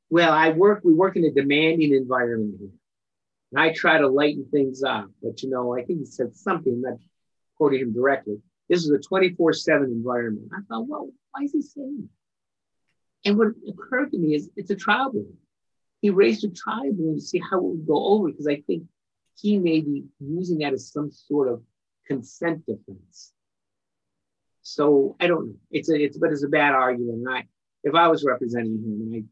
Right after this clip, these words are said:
I, I, from what I can tell, I think he's, he's a very good, uh, advocate and effective,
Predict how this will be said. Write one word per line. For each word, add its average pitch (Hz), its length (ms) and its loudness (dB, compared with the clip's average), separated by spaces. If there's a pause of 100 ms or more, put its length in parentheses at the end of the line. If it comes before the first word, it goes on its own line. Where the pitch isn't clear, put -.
(120)
I, 143 60 -4
I, 139 100 0 (440)
from 151 100 0
what 143 120 2
I 131 140 0
can 113 120 -8
tell, 135 200 -2
I 123 80 0
think 123 120 -10
he's, 117 160 -4 (460)
he's 123 160 0
a 123 40 -4
very 123 160 0
good, 131 420 -2 (100)
uh, 113 240 -8 (140)
advocate 131 460 -4
and 113 340 -6
effective, 120 400 -4